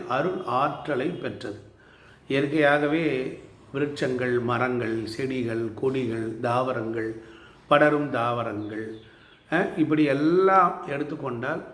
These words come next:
அந்த செடிகளை பூ பூக்குது. இவைகள் செடிகள் எல்லாருக்கும், மனிதர்களுக்கு நிறைய பிராண சக்தியை தருகிறது. மனித உடலில் பிராண சக்தி தேவை, அதிகமாக மூளைக்கு பிராணன் தேவை.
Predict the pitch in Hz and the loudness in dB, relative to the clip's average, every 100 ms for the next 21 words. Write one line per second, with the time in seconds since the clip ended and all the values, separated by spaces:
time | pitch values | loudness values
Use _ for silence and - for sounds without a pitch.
0 | - - - - 160 156 147 165 202 196 | -20 -20 -10 0 4 4 4 2 4 4
1 | 185 190 - - - 196 185 180 170 151 | 4 0 -4 -12 -2 0 2 0 -4 -2
2 | 123 123 131 - - - - 156 170 165 | -2 0 -2 -6 -12 -20 -6 2 4 4
3 | 156 147 165 170 151 131 151 151 147 147 | 4 0 0 0 0 2 2 2 0 -2
4 | 196 220 - - - - - - - 165 | -4 -4 -8 -16 -20 -20 -20 -20 -8 4
5 | 156 196 214 175 143 131 - 139 120 127 | 6 6 4 0 0 -2 -4 -6 -4 -2
6 | 170 202 214 170 135 139 180 185 - 117 | -2 -2 -6 -4 0 2 2 0 -2 -6
7 | - 131 127 160 139 113 101 101 95 - | -6 -6 -6 -6 -6 -6 -6 -8 -8 -12
8 | - - - - - - 151 160 220 233 | -18 -20 -20 -20 -20 -4 2 4 4 2
9 | 214 151 160 170 190 202 - 135 147 180 | 4 4 6 6 4 0 -2 0 4 2
10 | 202 180 147 - 175 175 - - - - | 2 -2 -4 -4 -2 -2 -4 -10 -20 -20
11 | - - _ - 151 135 113 - 135 151 | -20 -20 _ 2 4 4 2 -2 2 4
12 | 156 160 170 202 196 170 151 170 180 - | 4 6 6 6 4 2 4 4 4 2
13 | 196 190 135 123 131 135 135 147 143 117 | 0 0 0 -4 0 0 2 -2 -6 -8
14 | 98 95 - | -8 -10 -16